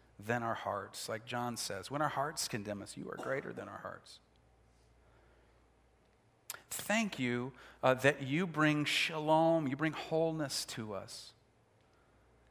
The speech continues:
That you see the dings we've been through, that you're not overwhelmed by that. You're never threatened or overwhelmed by how broken we are.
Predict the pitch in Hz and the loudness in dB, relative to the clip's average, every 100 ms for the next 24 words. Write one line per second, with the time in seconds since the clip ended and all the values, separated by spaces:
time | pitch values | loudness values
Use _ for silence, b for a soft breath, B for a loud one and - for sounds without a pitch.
0 | _ 165 226 262 - - 226 196 147 170 | _ 0 4 4 6 6 6 4 6 6
1 | 180 170 160 156 147 165 160 - 190 208 | 6 4 2 2 4 4 2 2 4 4
2 | 208 233 202 175 151 143 147 143 143 139 | 4 6 8 8 6 4 6 6 6 4
3 | 139 147 185 196 190 185 160 - 165 156 | 6 2 2 0 0 -2 -4 -6 0 0
4 | 156 156 151 151 139 135 135 139 127 127 | 2 2 2 2 2 4 4 4 4 4
5 | 131 127 123 135 127 131 131 127 143 | 2 0 0 -2 -2 0 0 0 -2